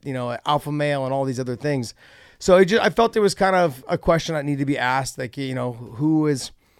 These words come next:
'cause I know Bellator had talked about a little bit about po-, potentially increasing their, their drug testing, um, but they're just trying to find a,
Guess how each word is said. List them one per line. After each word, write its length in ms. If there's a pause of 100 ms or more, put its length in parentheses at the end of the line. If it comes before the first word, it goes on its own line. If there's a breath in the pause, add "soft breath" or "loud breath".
(760 loud breath)
'cause 140
I 80
know 160
Bellator 500
had 120
talked 260
about 260
a 60
little 180
bit 140
about 320
po-, 160
potentially 720
increasing 580
their, 300
their 320
drug 280
testing, 520
um, 340
but 180
they're 140
just 140
trying 160
to 40
find 240
a, 140